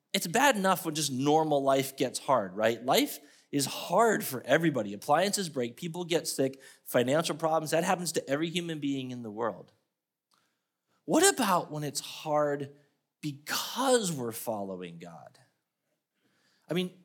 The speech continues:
that's why the Israelites were in the wilderness in the first place. Back in chapter thirteen, we're told that God led them to the wilderness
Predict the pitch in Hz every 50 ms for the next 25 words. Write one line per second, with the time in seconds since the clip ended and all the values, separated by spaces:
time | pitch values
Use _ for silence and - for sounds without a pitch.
0 | _ _ - 165 208 233 - 208 165 165 196 220 226 247 208 202 196 214 196 180
1 | 196 185 175 180 - - - 170 165 160 160 165 165 160 156 143 156 - 190 180
2 | 160 156 - - 139 127 - - 247 285 - - - - - 98 90 - - -
3 | - - _ _ _ _ _ _ _ _ - _ _ _ _ - 156 185 202 -
4 | 220 202 - 208 196 196 190 185 - - 190 180 165 - - 202 208 190 160 147
5 | 139 - - 151 139 131 127 123 120 151 160 165 147 139 131 127 127 139 160 180
6 | 175 214 214 214 220 226 202 220 190 165 131 110 101 101 104 110 110